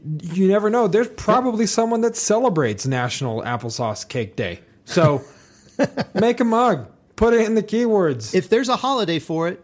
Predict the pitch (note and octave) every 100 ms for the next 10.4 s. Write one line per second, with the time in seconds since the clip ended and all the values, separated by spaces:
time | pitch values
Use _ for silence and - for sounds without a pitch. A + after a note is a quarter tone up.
0 | _ _ B2+ F3 D#3+ D3 D3+ C#3 A2 -
1 | B2+ A2 F2+ _ _ _ _ _ _ -
2 | B2+ E3 D#3+ G#3 F#3 - D#3 F3+ F3+ G#3
3 | E3 D#3 - D#3 E3 D#3 D3 F3 C#3 -
4 | D#3 D3+ F3+ E3+ E3+ - - - - A#3+
5 | D3+ F3 G3 F3 E3+ B2 - _ _ -
6 | D#3+ F#3+ - F3 D3+ C#3 A#2 D3 D3 C#3
7 | C3+ B2+ G#2 B2 C3+ C3+ C3 B2+ A#2+ -
8 | - C#3+ B2 A2+ A2 - - F#3 E3 C3+
9 | B2 C3+ A#2 B2 A2+ A2+ A#2 A2+ - G#2+
10 | - A#2 A2 G#2